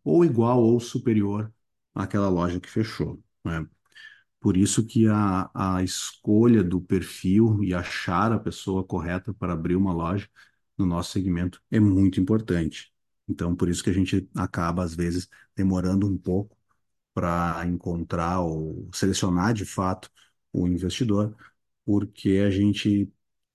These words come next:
pen-, sempre, sempre coloca na conta que a gente tem um trabalho muito grande pra selecionar e, se der errado, achar outro investidor, né?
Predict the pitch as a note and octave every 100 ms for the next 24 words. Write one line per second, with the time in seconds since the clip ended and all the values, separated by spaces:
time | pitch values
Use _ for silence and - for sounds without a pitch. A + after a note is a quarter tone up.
0 | _ G2+ F#2+ - - G#2+ A#2 F#2+ - G#2+
1 | A2 A#2 F#2+ F#2 G#2+ G2 - F#2 - G2
2 | F#2+ - G2 G#2 F2+ F2 G2 F#2+ G2+ B2+
3 | G2+ G2+ F#2 G2 A2+ A2 - _ _ _
4 | _ - F#2+ - F2 - G#2 F#2 F2+ G#2
5 | B2 - _ _ - - F#2 F#2 F2+ -
6 | - - F#2 F2+ F#2 F2+ F#2 F2+ F#2+ F2
7 | F2 F2+ G2 G#2 - _ _ _ _ _
8 | _ _ _ _ - F#2 - F#2+ F#2 F#2
9 | A2 A2+ F#2+ F#2+ - G2 D2 A1 - F#2